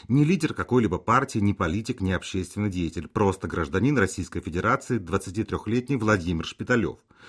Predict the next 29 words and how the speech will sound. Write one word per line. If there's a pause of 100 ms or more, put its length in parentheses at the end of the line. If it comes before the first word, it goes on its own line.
(240)
В
какой-то
степени (240)
он
повторил
поступок
группы
отважных
Натальи
Горбаневской, (220)
Павла
Литвинова, (240)
Виктора
Файнберга
и
других,
которые
двадцать
пятого
августа
шестьдесят
восьмого
года
вышли
на
Красную
площадь
с
плакатами,